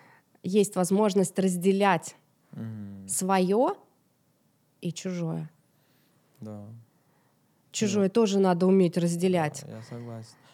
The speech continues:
Speaker 2: Мы, кстати, в, э, в прошлом разговоре еще так говорили про непотребительское отношение к друг другу, да, там,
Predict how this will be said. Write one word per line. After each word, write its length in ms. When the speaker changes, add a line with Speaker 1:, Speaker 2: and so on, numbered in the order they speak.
Speaker 2:
Мы, 140
кстати, 240
в, 260
э, 320
в 220
прошлом 340
разговоре 600
еще 440
так 140
говорили 380
про 360
непотребительское 1000
отношение 840
к 100
друг 240
другу, 420
да, 220
там, 400